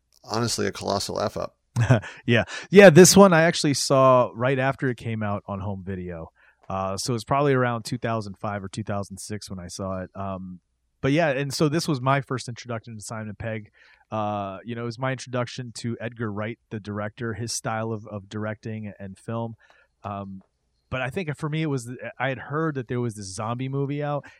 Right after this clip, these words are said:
Speaker 2: and that was back when zombies were starting to pick up again, and people were interested in, in, like, that old school monsters and zombies now. Um, and
Speaker 1: Well,
Speaker 2: so I was
Speaker 1: and this was, this was a res-, a, a response-ish to that, but also
Speaker 2: Yes.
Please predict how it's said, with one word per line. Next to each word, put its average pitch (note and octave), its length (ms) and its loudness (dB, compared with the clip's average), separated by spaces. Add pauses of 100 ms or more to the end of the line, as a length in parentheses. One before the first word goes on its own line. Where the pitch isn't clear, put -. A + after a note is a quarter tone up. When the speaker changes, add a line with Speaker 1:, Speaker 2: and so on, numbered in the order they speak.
(120)
Speaker 2:
and C3 80 -6
that G3 80 -2
was F3+ 120 -2
back C#3 300 -2
when B2+ 200 -4
zombies A#2+ 400 -4
were G#2 80 -6
starting A#2 360 -6
to G#2+ 40 -14 (160)
pick - 200 -10
up B2 160 -12
again, A#2 300 -8
and A2 100 -10
people A2 280 -12
were G#2+ 160 -4
interested A#2 560 -8
in, A2 280 -10
in, G#2 360 -10
like, F#2+ 320 -12 (340)
that A2+ 160 -8
old A2+ 220 -8
school A#2+ 260 -2
monsters G#2 720 -8
and F2+ 100 -16
zombies G2+ 460 -10
now. G2+ 260 -10 (420)
Um, G3 340 -8
and - 0 -
Speaker 1:
Well, G#3+ 100 -4
Speaker 2:
so F3+ 100 0
I D3 40 2
was A#2+ 80 2
Speaker 1:
and A#2 100 0
this E3 180 -2
was, A#2+ 500 -2
this - 200 -6
was C3+ 160 0
a A2 80 2
res-, G2 260 -4 (380)
a, B2+ 80 -8
a A#2 200 -8
response-ish B2+ 1000 0
to C#3+ 220 -2
that, G#2 280 2
but G2+ 140 0
also G#2+ 380 2
Speaker 2:
Yes. G2 280 -4